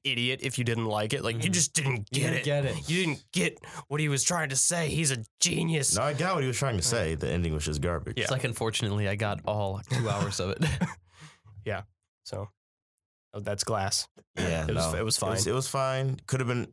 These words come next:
Speaker 3: my, my main frustration is that it could have been a lot better with
Speaker 1: Yeah.
Speaker 3: just a little bit better s-, script writing and direction and just an overall
Speaker 1: Yeah.
Speaker 3: better idea for a third act. And also more screen time for the person who's supposed to,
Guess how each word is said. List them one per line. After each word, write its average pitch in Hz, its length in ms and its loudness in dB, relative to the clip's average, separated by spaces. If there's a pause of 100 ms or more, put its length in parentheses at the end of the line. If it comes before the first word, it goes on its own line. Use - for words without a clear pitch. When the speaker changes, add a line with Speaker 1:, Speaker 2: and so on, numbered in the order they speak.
Speaker 3:
my, 107 280 0
my 95 260 2 (100)
main 104 220 2
frustration 101 440 0
is 80 80 0
that 80 100 2
it 73 60 -2
could 80 120 0
have 73 60 0
been 76 80 2
a 73 60 2
lot 67 200 -2
better 62 300 -4 (540)
with 76 200 -6
Speaker 1:
Yeah. - 80 -6
Speaker 3:
just 78 380 -2 (140)
a 52 120 -2
little 80 260 0
bit 71 240 -2
better 71 460 -2 (520)
s-, - 140 -6 (420)
script 80 320 -2
writing 73 520 0
and 71 220 0
direction 69 600 -2
and 64 140 -2
just 65 180 -2
an 60 120 -4
overall 67 420 -2
Speaker 1:
Yeah. 64 100 -10
Speaker 3:
better 69 300 -2
idea 67 460 -4
for 52 180 -8
a 50 80 -6
third 69 420 -4
act. - 420 -8 (500)
And 101 200 0
also 107 500 0
more 92 400 0
screen 104 380 0
time 104 400 2
for 90 240 -2
the 78 80 0
person 87 260 0
who's 85 120 0
supposed 87 340 0
to, - 100 -6